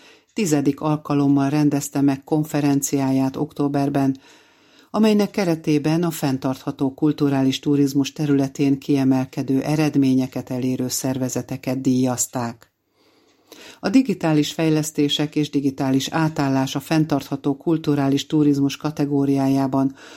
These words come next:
a Rür Allür, vagyis a Vonzó Vidék nemzetközi projekt nyerte el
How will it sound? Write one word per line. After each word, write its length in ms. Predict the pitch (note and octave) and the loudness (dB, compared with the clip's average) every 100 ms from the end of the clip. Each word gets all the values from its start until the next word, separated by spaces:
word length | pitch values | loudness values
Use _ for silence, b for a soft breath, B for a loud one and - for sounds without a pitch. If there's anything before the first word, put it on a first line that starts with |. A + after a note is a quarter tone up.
| B | B
a 120 | - D#3 | -6 0
Rür 240 | D#3 C#3+ | 2 2
Allür, 460 | - D3+ D3+ C#3+ D3 | 0 0 2 4 2
vagyis 400 | F#3 F3 F#3+ - | -2 -2 -2 -4
a 140 | - D3 | -8 -4
Vonzó 400 | C#3 C3 C#3 C3+ | 0 0 0 2
Vidék 460 | D3+ D3 D3 C#3+ | 2 4 2 2
nemzetközi 640 | D3 C#3+ C#3 C3+ - C3+ C3 | 0 2 2 0 -4 -4 -4
projekt 460 | - C#3+ C3+ C3 | -2 0 0 -2
nyerte 380 | D#3 C#3+ C#3+ C#3 | 0 0 0 -2
el 280 | C#3 C3+ C3+ | 0 0 -2